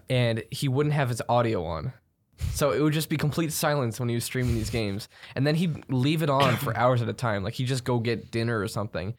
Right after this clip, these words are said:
Speaker 1: He'd just leave the, the game and the stream on.
Speaker 2: That one meme where he comes back, he's like, "Oh, I left it on. Well, whoops." <laughs>
Speaker 1: Yeah.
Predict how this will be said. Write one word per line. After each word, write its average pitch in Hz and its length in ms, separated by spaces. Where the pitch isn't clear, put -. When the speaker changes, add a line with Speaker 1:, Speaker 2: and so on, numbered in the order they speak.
Speaker 1:
He'd 127 100
just 127 160
leave 127 220
the, 123 200
the 123 160
game 117 320
and 117 100
the 117 60
stream 110 340
on. 123 220
Speaker 2:
That 135 120
one 143 240
meme 123 240
where 120 120
he 117 80
comes 123 280
back, 113 260
he's 117 160
like, 95 180
"Oh, 120 280
I 127 60
left 127 280
it 139 120
on. 139 400
Well, 123 360
whoops." 147 380
<laughs> 147 140
Speaker 1:
Yeah. 123 340